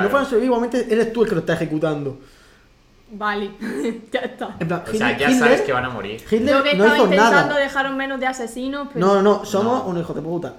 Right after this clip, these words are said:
Speaker 1: No,
Speaker 3: Vale.
Speaker 1: y cada vez que follas con condón, también.
Speaker 2: Claro, porque
Speaker 3: ¿Y sin
Speaker 2: sale
Speaker 3: condón qué?
Speaker 1: Sin condón, a lo mejor uno sobrevive.
Speaker 3: <laughs> Pero te jode a ti <laughs> que sobreviva.
Speaker 1: A ver, si te jode traer
Speaker 2: A, a lo
Speaker 1: una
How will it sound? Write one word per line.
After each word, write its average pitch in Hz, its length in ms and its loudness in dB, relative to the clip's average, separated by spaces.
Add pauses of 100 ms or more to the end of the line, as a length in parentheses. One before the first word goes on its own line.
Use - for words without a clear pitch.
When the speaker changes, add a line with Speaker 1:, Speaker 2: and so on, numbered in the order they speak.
Speaker 1:
No, 180 260 -2
Speaker 3:
Vale. 165 140 -8
Speaker 1:
y 156 200 -2
cada 165 260 0
vez 180 120 2
que 254 80 -2
follas 220 240 0
con 185 140 -4
condón, 180 580 4 (680)
también. 156 540 0 (1000)
Speaker 2:
Claro, 127 220 -4
porque 233 200 -6
Speaker 3:
¿Y 202 40 -6
sin 240 100 -6
Speaker 2:
sale 254 200 0
Speaker 3:
condón 233 380 -4
qué? 240 400 -8
Speaker 1:
Sin 190 160 0
condón, 190 320 4
a 214 100 8
lo 220 60 8
mejor 214 240 6
uno 277 80 8
sobrevive. 233 540 8 (240)
Speaker 3:
<laughs> 208 220 0
Pero 285 420 4
te 269 120 4
jode 269 320 2
a 247 100 2
ti 311 220 0 (140)
<laughs> 294 160 0
que 277 120 0
sobreviva. 285 640 -2 (500)
Speaker 1:
A 160 60 -4
ver, 165 140 4
si 185 80 0
te 151 120 0
jode 165 220 2
traer 170 200 2
Speaker 2:
A, 170 160 2
a - 40 2
lo 190 60 4
Speaker 1:
una 185 80 4